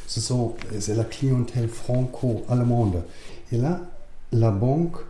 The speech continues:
contribue fortement aussi à découvrir ce, euh, cette plus-value, parce qu'elle a les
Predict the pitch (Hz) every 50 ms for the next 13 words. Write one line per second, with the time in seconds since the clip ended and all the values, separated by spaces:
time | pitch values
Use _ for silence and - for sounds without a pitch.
0 | - - - - 160 147 - - 135 120 120 131 117 - - - 170 170 - 170
1 | 156 147 151 143 131 123 - - - - 139 127 104 - - - - - - -
2 | - - - - - - 117 117 101 98 117 135 135 - - 113 - - 139 131
3 | 123 - - 127 123 113 107 - - - 113 110 110 107 101 104 101 98 - -
4 | 120 - - - - 139 131 131 135 131 135 151 147 110 - - - - - -
5 | - - - 147 135 - - 123 113 113 113 110 104 98 98 92